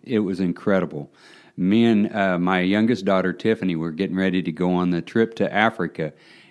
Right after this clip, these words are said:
and somebody said, "What else do you, uh, need for your, for your mission trip?" And I said, "Well, we'd love to put in a water well."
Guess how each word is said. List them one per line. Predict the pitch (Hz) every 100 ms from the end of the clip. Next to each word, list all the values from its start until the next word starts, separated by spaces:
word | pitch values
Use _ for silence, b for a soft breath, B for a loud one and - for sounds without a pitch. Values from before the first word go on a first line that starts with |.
| b
and | 98 95 95 92 90
somebody | - 113 107 104 98
said, | - 98 92 87 92
"What | 101 131 131 - _ _
else | 123 127 117 - -
do | 104
you, | 95 95 95 90 90 -
uh, | 90 85 82
need | 95 120 127 95 85
for | - 95
your, | 95 92 92 90 -
for | - 101
your | 95
mission | 107 - 95
trip?" | 87 87 76
And | 95
I | 90
said, | - 95
"Well, | 127 120
we'd | 139
love | 113 98
to | 90
put | - 98
in | 95
a | 92
water | 104 117 90
well." | 80 73